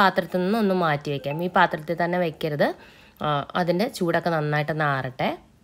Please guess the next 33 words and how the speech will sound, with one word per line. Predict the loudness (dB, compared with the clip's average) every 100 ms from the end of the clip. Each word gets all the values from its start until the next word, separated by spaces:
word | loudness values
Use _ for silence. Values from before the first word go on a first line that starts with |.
| _ _ _ 0 4
അതുവരെ | 6 4 4
നമുക്ക് | -2 -4 0
വെയിറ്റ് | 0 0
ചെയ്യാം. | -6 -6
അപ്പോൾ | -6 -4
ഞാൻ | -2 -2
ഈ | 0
പാത്രത്തിൽ | 0 -2 -8 -6
നിന്ന് | -4 -2 0
മാറ്റി | 0 -4 -12
വയ്ക്കുകയാണ് | -12 -14 -12 -10
കേട്ടോ. | -8 -8 -10 -20 -6
സൂപ്പർ | -4 -4 2 6 6
ടേസ്റ്റാണ്, | 6 2 0 0 2
മസ്റ്റായിട്ടും | 0 2 6 6 6 4
നിങ്ങൾ | 4 4 6
ട്രൈ | 4 4
ചെയ്ത് | -2 -2
നോക്കുക, | -4 2 2 2 -10 _ _ _ _ _ 6 8
ഉറപ്പായിട്ടും | 10 8 6 6 6
നിങ്ങൾക്ക് | 4 2 0
ഇഷ്ടപ്പെടുന്ന | -2 -2 0 0 0
റെസിപ്പി | -2 -4 -4
ആയിരിക്കും | -4 -4
കേട്ടോ, | -4 -2
ഹൺഡ്രഡ് | -2 -4 -6 -4
പെർസെന്റ് | -4 -4 -6
ഗ്യാരണ്ടിയാണ്. | -8 -8 -10 -8 -8 -4 -4 -4 -14 -20 -20 -20 -20 -20 -18 4 4
അപ്പോൾ | 6 6
ഞാൻ | 8 6 4
ചൂടൊക്കെ | 4 6 6 6 8
ആറിയപ്പോൾ | 6 4 2
ദാ | 4